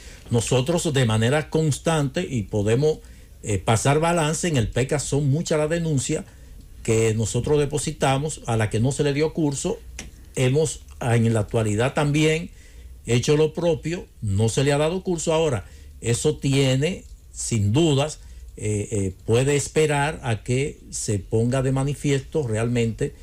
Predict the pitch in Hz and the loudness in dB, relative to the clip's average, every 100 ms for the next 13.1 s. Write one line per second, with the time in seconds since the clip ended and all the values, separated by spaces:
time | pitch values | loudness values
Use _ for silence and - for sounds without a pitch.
0 | - - - - - 98 92 98 95 - | -20 -16 -14 -10 -4 -2 0 0 0 0
1 | 101 98 92 - - - - 135 139 131 | 0 -2 -6 -16 -20 -20 -2 2 4 4
2 | 147 165 131 123 127 120 117 127 123 135 | 4 2 0 -4 -2 0 2 0 0 0
3 | 131 - 170 185 160 117 123 139 135 - | -2 0 0 2 2 0 0 0 0 -2
4 | 123 - - - - 113 101 120 - 113 | -4 -6 -16 -20 -6 -2 0 0 0 0
5 | 107 - 135 147 151 156 - 156 143 151 | -2 2 2 2 0 0 0 0 2 2
6 | 139 110 107 127 151 135 143 151 160 165 | 0 -2 0 2 0 0 -2 -2 -2 -2
7 | 160 170 143 139 113 104 127 127 101 101 | -4 -2 0 0 0 0 0 0 -2 -4
8 | 90 92 101 139 147 135 127 151 170 165 | -4 -6 -4 -2 0 0 0 0 0 -2
9 | 165 165 156 151 160 160 127 127 - - | 0 0 0 0 0 2 2 0 -4 -10
10 | - - - - - 127 123 120 - 143 | -14 -16 -18 -18 -2 2 2 2 2 4
11 | 175 180 143 123 107 104 151 175 175 143 | 4 2 0 -2 -4 -4 -2 0 0 0
12 | 113 113 107 143 151 139 - 120 131 143 | -2 -4 -2 -2 -2 -4 -4 -2 0 -2